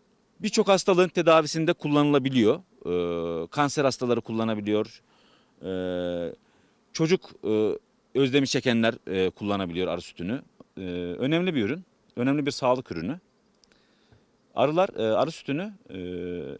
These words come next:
yavrularını ve kraliçe arıyı beslemek için üretiyorlar. E, yavrular kısa bir süreliğine arı sütüyle besleniyor. Kraliçe arı ise ömrü boyunca arı sütüyle besleniyor.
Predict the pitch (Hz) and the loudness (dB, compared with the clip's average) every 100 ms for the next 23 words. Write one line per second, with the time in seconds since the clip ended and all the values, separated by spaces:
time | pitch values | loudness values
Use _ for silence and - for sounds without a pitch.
0 | - _ _ _ _ _ _ - 120 139 | -18 _ _ _ _ _ _ -2 4 4
1 | 156 151 151 190 175 190 - 170 165 160 | 4 2 2 -2 -4 -4 0 0 0 -2
2 | 160 147 160 151 - 104 90 90 92 82 | -2 -2 -4 -6 -6 -6 -4 -4 -6 -6
3 | 156 - _ _ _ _ _ _ _ _ | -6 -10 _ _ _ _ _ _ _ _
4 | _ _ _ _ _ _ - - _ _ | _ _ _ _ _ _ -20 -20 _ _
5 | _ _ - 98 95 92 90 87 85 - | _ _ -10 -6 -4 -4 -4 -6 -8 -10
6 | _ _ 101 123 160 175 202 - - 202 | _ _ -2 4 4 4 2 0 -4 -4
7 | 175 156 135 117 98 71 _ - 117 - | -2 -4 -2 -2 -2 -6 _ -4 -2 -4
8 | 117 101 92 107 123 180 - 165 165 165 | -4 -2 -2 -4 -4 -6 0 0 2 2
9 | 143 151 - 208 196 - 156 196 147 139 | 2 -2 -6 -6 -6 -4 0 2 2 2
10 | 135 165 135 127 95 85 - 85 76 - | 2 -2 -4 -6 -4 -4 -6 -10 -10 -14